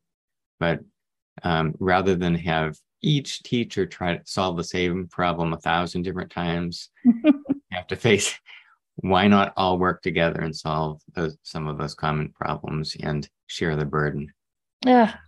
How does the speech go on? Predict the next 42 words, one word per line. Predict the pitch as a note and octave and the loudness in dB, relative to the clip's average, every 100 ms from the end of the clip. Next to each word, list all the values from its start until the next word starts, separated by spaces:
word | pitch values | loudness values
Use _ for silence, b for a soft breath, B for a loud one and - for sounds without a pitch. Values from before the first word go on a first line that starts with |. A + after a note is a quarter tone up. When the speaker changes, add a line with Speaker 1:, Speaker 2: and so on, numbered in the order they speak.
| - | 0
Speaker 2:
I | A#3+ | 4
love | D4+ C#4 | 4 4
the | B3+ | 4
way | A3+ | 6
you | G3+ G3+ F#3+ _ | 4 2 -2 _
put | - G#3 G3+ | -8 -6 -4
that | F3 - A3 | -4 -4 -2
about, | F#3 F3+ F3+ F3+ - _ _ _ _ _ _ _ _ _ _ _ - | 2 2 2 0 -8 _ _ _ _ _ _ _ _ _ _ _ 0
you | A3 | 2
know, | F#3 F3+ - A3 | 4 2 -2 2
being | A3 A#3+ A#3 | 4 6 6
a | |
classroom | A3+ A3 G#3+ G3+ | 6 4 4 -2
teacher, | G3 G#3 A3 | -4 -4 -4
'cause | D#4 | 2
I, | F4 - | 2 2
I | C#4 | -2
did | A3+ F#3 | -2 -4
that | F3 - | -6 -8
for | F3 | -10
a | |
while. | E3 D#3+ E3 F3 - | -8 -4 -4 -4 -2
Um, | G3 E3+ F3 - | -2 -2 -6 -4
it | A3+ | 6
is | B3 A#3+ | 6 8
isolating. | C4+ D4 C#4+ G#3+ F3 F3 | 4 4 2 2 -2 -2
You're, | A3+ A3+ A#3 | 0 0 -2
you're | - A3 A#3+ B3 B3 | -4 -2 2 2 0
in | A#3 A#3 | -2 0
your | G#3+ A3+ B3 | 0 0 -2
room | A3+ C4 A3+ G3+ | -2 -2 -2 -6
and | - G3 G3 | -8 -6 -2
you | A3 | -4
feel | G#3+ A3 G#3 | -2 -2 0
like | G3 F#3+ - | 0 -2 -6
you're | G3 F#3+ | -8 -8
taking | F#3 G#3 G3+ G3 | -6 -6 -4 -4
on | F#3 | -2
everything | F3+ G3 F3+ F#3 F#3 | -4 -4 -6 -4 -4
on | F3 F3 | -4 -4
your | E3 | -2
own. | F#3 F3 E3+ | -2 0 -2